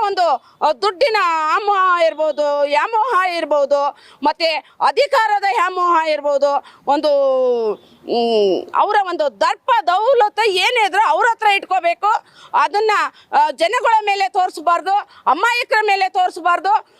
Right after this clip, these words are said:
ಅಲ್ಲಿ ಹೇಳ್ತಾರೆ ಅವರು ಭಿಕ್ಷುಕರನ್ನು ಕೂಡ ನಾವು ತಗೊಂಡೋಗಿ ಊತ ಹಾಕಿದೀವಿ ಅಂತ, ಅದು ಆಗ್ಬಾರ್ದು.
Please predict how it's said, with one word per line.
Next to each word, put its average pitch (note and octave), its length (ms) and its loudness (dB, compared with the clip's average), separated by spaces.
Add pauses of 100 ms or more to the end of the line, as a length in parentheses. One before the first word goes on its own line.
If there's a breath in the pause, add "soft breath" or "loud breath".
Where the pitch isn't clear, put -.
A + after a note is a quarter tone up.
ಅಲ್ಲಿ F#4 200 0
ಹೇಳ್ತಾರೆ G4+ 360 0
ಅವರು F4+ 500 -2
ಭಿಕ್ಷುಕರನ್ನು A4+ 760 -2
ಕೂಡ G#4 260 0
ನಾವು F#4 240 -2
ತಗೊಂಡೋಗಿ F4+ 400 0
ಊತ A4 200 -2
ಹಾಕಿದೀವಿ F#4 460 -2
ಅಂತ, E4 160 -2 (460 loud breath)
ಅದು D4+ 180 2
ಆಗ್ಬಾರ್ದು. F#4+ 960 0